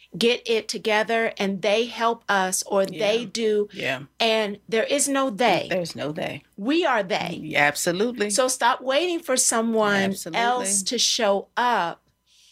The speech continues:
Speaker 1: You now understand the truth. There's enough body of science. There's
Speaker 2: Yes.
Speaker 1: enough works. You can Google it.
Speaker 2: Yes.
Speaker 1: There's already enough information out there.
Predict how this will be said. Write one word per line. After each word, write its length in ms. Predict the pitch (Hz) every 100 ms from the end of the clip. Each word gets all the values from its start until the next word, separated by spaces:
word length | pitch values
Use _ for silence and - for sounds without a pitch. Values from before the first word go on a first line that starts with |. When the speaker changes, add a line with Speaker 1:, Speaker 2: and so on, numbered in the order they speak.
| _ _ -
Speaker 1:
You 320 | 185 240 302
now 420 | 285 262 277 277
understand 800 | 247 240 220 - - 214 214 208
the 80 | 190
truth. 600 | - - 233 226 226 - - - _
There's 260 | 226 220 208 -
enough 640 | 202 208 214 247 269 -
body 360 | 214 202 190 160
of 100 | -
science. 800 | - 220 226 233 233 226 214 -
There's 320 | 202 185 -
Speaker 2:
Yes. 180 | 196 190
Speaker 1:
enough 300 | 202 196 185
works. 540 | 170 233 254 - -
You 160 | 247 320
can 420 | 262 190 160 147 -
Google 480 | 370 403 247 208
it. 260 | 180 190 175
Speaker 2:
Yes. 580 | 220 254 143 - - - _ _ _ _ _ -
Speaker 1:
There's 240 | 254 214 160
already 440 | 247 277 302 294
enough 280 | 262 233 226
information 760 | - 220 196 202 202 202 202 196 -
out 300 | 208 202 -
there. 360 | 180 160 156